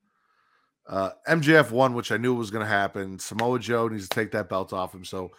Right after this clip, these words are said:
that's a smash for the guy that does the Sister Abigail not as good as Bray Wyatt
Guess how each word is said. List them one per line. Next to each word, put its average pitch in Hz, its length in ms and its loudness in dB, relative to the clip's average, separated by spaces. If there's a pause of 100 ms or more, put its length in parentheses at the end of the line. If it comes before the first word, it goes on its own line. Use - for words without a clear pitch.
(400)
that's 160 280 8
a 113 40 -6
smash 92 520 -4
for 98 160 -8
the 95 80 -10
guy 104 200 -2
that 95 200 -8
does 107 240 -2
the 95 60 -12
Sister 107 360 -4
Abigail 101 380 -2
not 107 240 0
as 98 120 -10
good 104 180 -6
as 95 100 -6
Bray 95 260 -6
Wyatt 85 400 -8